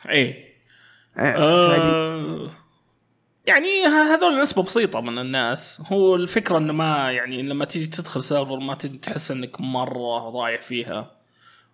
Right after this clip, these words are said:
Speaker 1: وتحس الناس كلهم ملفلين وما تقدر تلعب مع أحد على أساس إنك تلحق عليهم. ف
Speaker 2: أيوة، فاهمك، فاهمك. بس أنا الحين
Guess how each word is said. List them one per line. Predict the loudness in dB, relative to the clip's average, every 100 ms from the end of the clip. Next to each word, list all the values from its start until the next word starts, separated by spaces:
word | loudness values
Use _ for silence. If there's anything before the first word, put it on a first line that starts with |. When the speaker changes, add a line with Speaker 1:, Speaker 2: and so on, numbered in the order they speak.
| -8
Speaker 1:
وتحس | -4 -4 -6 -10 -8 -6 -4
الناس | -4 -6 -6
كلهم | -6 -4 -6
ملفلين | -6 -8 -10 -10 -10 -10
وما | -10 -12
تقدر | -14 -14 -12
تلعب | -12 -12 -10
مع | -8
أحد | -8 -10 -14 _ _ _ _ _ _ _ _
على | -4
أساس | 0 2
إنك | 0 0
تلحق | 0 0 -2 -4
عليهم. | -6 -6 -10 -14
ف | -10
Speaker 2:
أيوة، | -8 -8 -12 _ 6 6 8
فاهمك، | 6 6 4
فاهمك. | 4 4
بس | 4
أنا | 6 6 6 6
الحين | 6 6 0